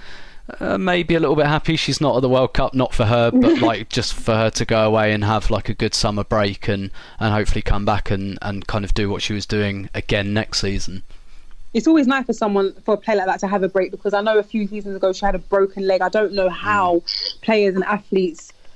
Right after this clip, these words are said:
Speaker 2: come back mentally and physically from something like that, but she's really come into herself for Arsenal this season.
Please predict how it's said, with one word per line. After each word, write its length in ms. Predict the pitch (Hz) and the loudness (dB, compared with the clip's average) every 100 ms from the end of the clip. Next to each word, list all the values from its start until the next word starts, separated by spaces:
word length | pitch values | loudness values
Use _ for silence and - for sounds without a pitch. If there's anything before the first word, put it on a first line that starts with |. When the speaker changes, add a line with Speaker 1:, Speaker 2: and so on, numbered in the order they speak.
| - | -10
Speaker 2:
come 220 | - 220 | 0 2
back 200 | 202 - | 2 2
mentally 440 | 208 214 208 208 190 | 4 4 4 4 2
and 80 | |
physically 400 | 190 208 190 185 | 4 0 0 -2
from 440 | 180 - 185 175 170 - - - - | -2 2 4 4 2 -4 -18 -18 -12
something 320 | - 208 202 | -2 0 2
like 140 | 190 185 | 2 2
that, 180 | 180 | 0
but 140 | 180 185 | 0 0
she's 260 | - 233 | 2 2
really 160 | 220 226 | 4 2
come 180 | 226 220 | 2 4
into 220 | 208 - | 4 2
herself 220 | 190 196 | 2 2
for 100 | 190 | 2
Arsenal 320 | 190 190 190 | 0 2 2
this 100 | 180 | 2
season. 480 | - 185 175 170 170 | 4 2 4 4 4